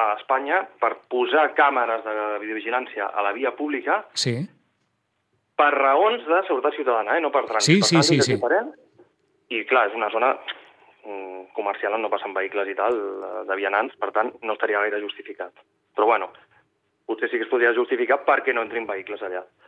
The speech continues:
Speaker 1: Però, eh, legalment s'ha de justificar molt bé i llavors s'ha de demanar, un, un cop ho tens tot, demanar-ho a la Comissió de Videovigilància del Tribunal de Su-, Superior de Justícia de Catalunya
Speaker 2: Sí.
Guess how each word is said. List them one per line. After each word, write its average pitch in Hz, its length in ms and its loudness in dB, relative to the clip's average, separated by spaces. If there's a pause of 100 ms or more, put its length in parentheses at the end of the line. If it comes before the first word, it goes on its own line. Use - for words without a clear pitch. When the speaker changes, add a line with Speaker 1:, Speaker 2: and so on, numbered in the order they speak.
(680)
Speaker 1:
Però, 175 480 4
eh, 135 560 2
legalment 160 560 2
s'ha 160 140 2
de 151 100 4
justificar 120 400 -2
molt 147 340 2
bé 185 200 2 (760)
i 135 80 -4
llavors 127 260 2
s'ha 139 100 4
de 123 140 6
demanar, 117 640 4 (480)
un, 127 200 -4
un 127 140 0
cop 123 160 4
ho 120 60 2
tens 117 220 -2
tot, 139 180 -2
demanar-ho 127 500 2
a 117 80 4
la 131 260 4 (680)
Comissió 127 360 2
de 127 100 4
Videovigilància 120 760 0
del 107 280 -2
Tribunal 113 240 -2
de 110 80 -2
Su-, 117 140 -12 (180)
Superior 110 320 -2
de 98 60 -12
Justícia 113 300 -8
de 113 80 -4
Catalunya 175 440 -2
Speaker 2:
Sí. 131 360 -2